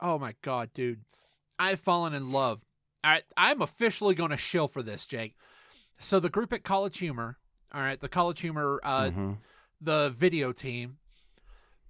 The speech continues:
Speaker 1: decided to make a streaming service called Dropout.
Speaker 2: Right.
Speaker 1: With a bunch of, which, if you're a fucking, uh,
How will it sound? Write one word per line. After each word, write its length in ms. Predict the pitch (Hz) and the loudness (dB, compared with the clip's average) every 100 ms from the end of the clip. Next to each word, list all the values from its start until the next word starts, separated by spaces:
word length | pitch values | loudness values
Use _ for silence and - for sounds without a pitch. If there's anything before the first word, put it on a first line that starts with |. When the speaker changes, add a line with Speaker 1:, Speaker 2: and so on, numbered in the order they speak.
| _ _ - - 160 | _ _ -20 -20 -4
Speaker 1:
decided 500 | 185 175 202 202 190 | -2 0 -2 -2 -2
to 100 | 170 | -4
make 300 | 175 196 - | -2 -4 -4
a 380 | 180 170 165 151 | -4 -2 -2 -4
streaming 500 | - - 226 196 151 | -8 -8 -6 -6 -6
service 320 | 135 123 120 | -4 -4 -4
called 240 | 135 117 | -8 -4
Dropout. 460 | 180 180 - 98 87 - | 0 0 0 -8 -12 -16
Speaker 2:
Right. 360 | 113 95 87 101 | -4 0 0 0
Speaker 1:
With 140 | 143 139 | -2 -4
a 40 | |
bunch 280 | 113 165 156 | 0 0 2
of, 120 | 185 - - _ | -4 -6 -20 _
which, 280 | - 330 - - _ - | -2 0 -2 -16 _ -4
if 140 | 240 | -2
you're 220 | 262 339 294 | 0 2 2
a 60 | |
fucking, 460 | - 262 247 214 196 | 0 -4 -4 -6 -6
uh, 440 | 170 180 185 170 | -4 -2 0 -2